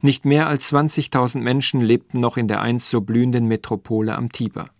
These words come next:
Flehende Bittschreiben erreichten die Päpste in Avignon, doch als Bischöfe von Rom an den historischen Ort, an die Keimzelle der römisch-katholischen Kirche zurückzukehren. Papst Urban der Fünfte hatte schließlich ein Erbarmen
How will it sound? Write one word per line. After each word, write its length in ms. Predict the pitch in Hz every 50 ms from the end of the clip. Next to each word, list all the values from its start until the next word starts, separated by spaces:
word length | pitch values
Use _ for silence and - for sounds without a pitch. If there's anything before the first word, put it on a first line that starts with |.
| _ _ _ _ _ _ _ _ _
Flehende 520 | - - - 135 139 151 160 165 160 160
Bittschreiben 600 | 135 160 160 - - - - 120 113 110 107 117
erreichten 460 | 113 113 - 120 120 117 - - 135
die 100 | 123 131
Päpste 420 | 131 - 123 131 127 - - - 135
in 100 | 123 123
Avignon, 480 | 131 135 131 139 131 131 135 135 135 120 - - - - - -
doch 120 | 139 123
als 200 | 131 131 127 -
Bischöfe 420 | - 151 147 - 165 156 - - 147
von 220 | - - 131 120
Rom 320 | 113 110 120 127 139 139
an 80 | 127 120
den 140 | 117 113 113
historischen 680 | 117 107 - - - 127 127 117 127 120 - - 123 -
Ort, 360 | - 135 123 131 135 - - - - _ -
an 140 | 127 113
die 100 | 98 110
Keimzelle 640 | - - - 123 120 127 131 127 - - 123 117 113
der 160 | 107 110 101
römisch-katholischen 840 | - 117 117 123 120 - - 117 107 - 117 117 110 107 - 123 110
Kirche 340 | - 113 107 101 - 117 107
zurückzukehren. 840 | - - 131 135 135 135 - - 127 - - 107 101 92 - 101 _ _ _ _ _ _ _ _ _ _ _ _ _ - _ _ -
Papst 380 | - 147 151 156 - - - -
Urban 300 | 156 151 147 156 151 151
der 120 | 151 147
Fünfte 460 | 139 - 160 165 170 - - - 120
hatte 180 | 104 104 - 113
schließlich 480 | - - - 127 123 - - 131 120 135
ein 120 | 120 110
Erbarmen 560 | 110 110 98 117 113 120 131 143 139 135 127